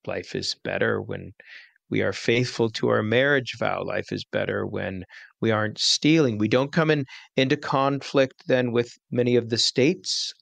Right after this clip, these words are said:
laws and rules. And yet, we, we do recognize that Satan is aligned against us in,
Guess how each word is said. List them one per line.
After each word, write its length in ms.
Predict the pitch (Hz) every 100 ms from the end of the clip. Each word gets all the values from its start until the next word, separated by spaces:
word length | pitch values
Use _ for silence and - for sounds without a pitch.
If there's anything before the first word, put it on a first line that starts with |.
| -
laws 500 | 110 98 92 95 -
and 140 | 101 92
rules. 500 | 90 90 92 - - _ - - _ _
And 180 | 143 156
yet, 760 | 120 85 85 123 185 - - - _ _ _ _ _ _ -
we, 220 | 110 110 - -
we 80 | 120
do 220 | 113 120
recognize 880 | 110 113 - 110 107 110 107 107 104 -
that 160 | 101 -
Satan 680 | - - 120 120 123 117 113
is 320 | - 110 110
aligned 500 | 110 101 98 98 101
against 560 | 95 95 92 92 - -
us 280 | 92 - -
in, 340 | - 95 92